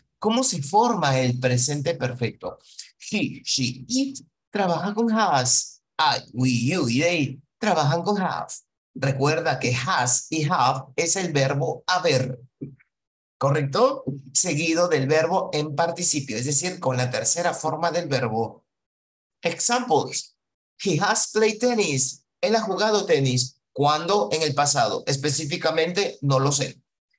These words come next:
She's gone to the beach. Ella ha ido a la playa. ¿Cuándo? No lo sé. Pero sí, entiendo. ¿Qué sucedió en el pasado? I've eaten a burger. He comido una hamburguesa.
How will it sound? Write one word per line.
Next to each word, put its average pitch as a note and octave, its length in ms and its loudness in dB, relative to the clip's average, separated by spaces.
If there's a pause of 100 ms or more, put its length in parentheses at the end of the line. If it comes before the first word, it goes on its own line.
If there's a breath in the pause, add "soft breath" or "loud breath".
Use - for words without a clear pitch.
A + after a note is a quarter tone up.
(360)
She's D3 420 2
gone A3+ 300 2
to B3 100 2
the A3 100 0
beach. F#3+ 680 0
Ella G3 360 0
ha E3+ 160 0
ido G#3 220 0
a D#3+ 60 4
la C3+ 160 0
playa. G#2+ 420 -4
¿Cuándo? C#3 640 0
No C3+ 140 0
lo E3 140 2
sé. B3 340 0 (1400)
Pero F3 200 2
sí, A3+ 460 2
entiendo. D#3+ 600 0
¿Qué G3 100 0
sucedió G#3 440 0
en D#3 80 0
el G3 100 -2
pasado? A#2 540 -2 (1080)
I've D#3+ 280 0
eaten C4 380 4
a B3 40 2
burger. C3+ 840 2 (160)
He - 160 0
comido F3+ 460 -2
una D3+ 120 0
hamburguesa. C3 540 0